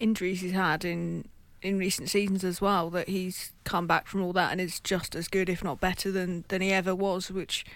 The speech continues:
which has proved difficult. Um, and I think,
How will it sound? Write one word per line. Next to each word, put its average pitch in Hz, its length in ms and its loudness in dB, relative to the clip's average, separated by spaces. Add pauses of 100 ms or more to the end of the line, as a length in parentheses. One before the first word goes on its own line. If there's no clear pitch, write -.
(520)
which 190 200 -2
has 185 100 -2
proved 190 320 0
difficult. 190 500 -2 (160)
Um, 180 480 0 (260)
and 185 100 -2
I 180 80 2
think, 170 340 -6